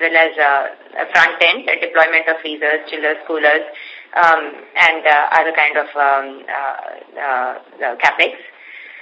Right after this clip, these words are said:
Um, and, uh, to answer your question on, uh, growth,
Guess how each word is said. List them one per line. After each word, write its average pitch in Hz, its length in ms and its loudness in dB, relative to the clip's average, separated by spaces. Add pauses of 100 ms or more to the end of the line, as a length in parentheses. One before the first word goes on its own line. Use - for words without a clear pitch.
(220)
Um, 196 400 6
and, 226 320 4
uh, 214 400 8
to 262 80 0
answer 208 380 4
your 285 260 0
question 226 560 0
on, 208 320 6
uh, 170 400 4
growth, 220 400 2